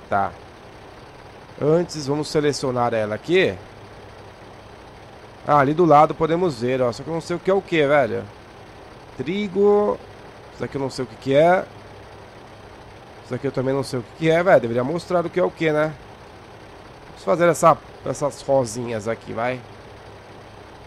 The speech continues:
Tá, é, ligue e baixe a semeadeira. Temos que ligar. Baixar antes, né? Vamos baixar. E agora podemos ligar. Liguei, vamos lá.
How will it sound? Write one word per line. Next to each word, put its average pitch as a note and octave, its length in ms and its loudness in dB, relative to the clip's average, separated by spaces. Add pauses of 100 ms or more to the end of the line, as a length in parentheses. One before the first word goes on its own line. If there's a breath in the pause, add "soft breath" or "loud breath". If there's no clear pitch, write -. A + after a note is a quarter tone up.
(520)
Tá, A#2 360 -2
é, A#2 220 0
ligue E3+ 420 -4
e - 20 -6
baixe D3 320 4
a D3+ 60 -8
semeadeira. A#2+ 800 0
Temos B2 240 -10
que - 100 -12
ligar. A#2+ 640 0 (880)
Baixar F3 460 4
antes, C#3 280 0
né? C#3 200 -2 (240)
Vamos A2 140 -14
baixar. G#2 720 0 (2000)
E B2+ 80 -4
agora B2+ 260 2
podemos C#3+ 460 -4
ligar. A#2 480 -2 (1700)
Liguei, D3+ 400 4
vamos D#3 200 0
lá. A2+ 220 2